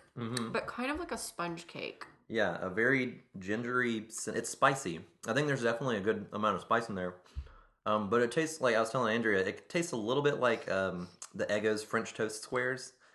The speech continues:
Speaker 1: that they make. It's
Speaker 2: Yeah.
Speaker 1: very, it's very, yeah, it's like, it's thick, it's very bready.
Speaker 2: It's, it's, it's c-, it's dense, for
Speaker 1: It's
Speaker 2: sure.
Speaker 1: real dense.
Speaker 2: Um,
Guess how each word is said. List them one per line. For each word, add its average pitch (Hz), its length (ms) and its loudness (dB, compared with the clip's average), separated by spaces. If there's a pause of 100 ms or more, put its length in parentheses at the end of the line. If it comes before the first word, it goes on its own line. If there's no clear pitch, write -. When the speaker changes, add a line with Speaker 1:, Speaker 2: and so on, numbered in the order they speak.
(320)
Speaker 1:
that - 80 -12
they 147 100 2
make. 151 360 0
It's 233 160 -2
Speaker 2:
Yeah. 214 80 2
Speaker 1:
very, 135 240 6
it's 113 240 -4
very, 123 340 2 (240)
yeah, 131 220 2
it's - 120 -4
like, - 140 -2
it's 98 140 -6
thick, - 320 -2
it's 95 100 -12
very 104 160 0
bready. 98 480 0
Speaker 2:
It's, - 300 -4 (160)
it's, 254 400 -2
it's 247 240 -4 (160)
c-, - 160 -16 (100)
it's - 400 -8 (100)
dense, - 600 -8 (100)
for 160 160 -8
Speaker 1:
It's 220 140 -4
Speaker 2:
sure. 147 80 -2
Speaker 1:
real 107 220 6
dense. - 340 -6 (380)
Speaker 2:
Um, 185 760 0